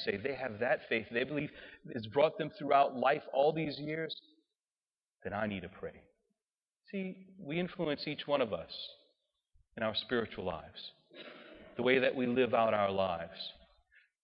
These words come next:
Young give example to old, old give examples to young. That's why the Lord gives us family. Sometimes we wish we had different family members,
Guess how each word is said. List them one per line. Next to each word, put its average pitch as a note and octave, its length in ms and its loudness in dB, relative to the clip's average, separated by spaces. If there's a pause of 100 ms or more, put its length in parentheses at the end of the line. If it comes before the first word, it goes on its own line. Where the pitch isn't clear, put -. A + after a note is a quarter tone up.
(160)
Young C#3 460 2 (580)
give G#2+ 120 0
example A2+ 480 0 (100)
to - 80 -14
old, A#2 400 4 (720)
old A#2 280 2
give A2 140 0
examples G2+ 640 0
to G#2+ 100 -8
young. D#2 280 -10 (1160)
That's - 120 -18
why D3+ 140 -2
the D#3 80 0
Lord C3+ 300 0
gives A#2 240 -6
us G2+ 200 -10
family. E2+ 340 -4 (1600)
Sometimes F#2 340 -6
we F#2 60 -6
wish F#2 200 -4
we F#2+ 80 -10
had F#2 180 -2
different - 280 -6
family C3 260 -2
members, C3+ 380 -8